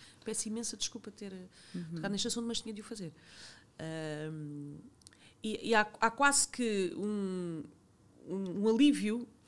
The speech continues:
Speaker 2: E tu olhas para o programa e para um livro como, ah,
Speaker 1: Duas unidades distintas,
Speaker 2: distintas,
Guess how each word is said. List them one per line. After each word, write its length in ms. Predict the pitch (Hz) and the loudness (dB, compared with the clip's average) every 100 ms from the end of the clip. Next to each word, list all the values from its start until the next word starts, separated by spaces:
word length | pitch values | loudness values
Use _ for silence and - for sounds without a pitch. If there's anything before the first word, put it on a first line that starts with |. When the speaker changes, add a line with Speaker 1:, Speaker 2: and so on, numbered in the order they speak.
| - - - | -18 -14 -8
Speaker 2:
E 80 | 214 | -4
tu 140 | 240 | 2
olhas 300 | 240 226 220 | 2 4 2
para 240 | 226 202 | 0 0
o 40 | 196 | 0
programa 480 | 202 214 220 220 220 | 0 0 2 0 0
e 60 | |
para 180 | 220 208 | -2 -4
um 40 | 208 | 0
livro 360 | 208 214 214 | 0 0 -2
como, 500 | 214 214 214 214 214 - | -4 -2 0 0 -2 -2
ah, 640 | 196 190 185 180 175 - - | -4 -2 -4 -4 -6 -8 -10
Speaker 1:
Duas 320 | 165 208 190 | -2 0 2
unidades 400 | 208 202 196 - | 4 4 4 4
distintas, 460 | - 214 170 170 180 | 2 0 0 0 0
Speaker 2:
distintas, 180 | 190 | 2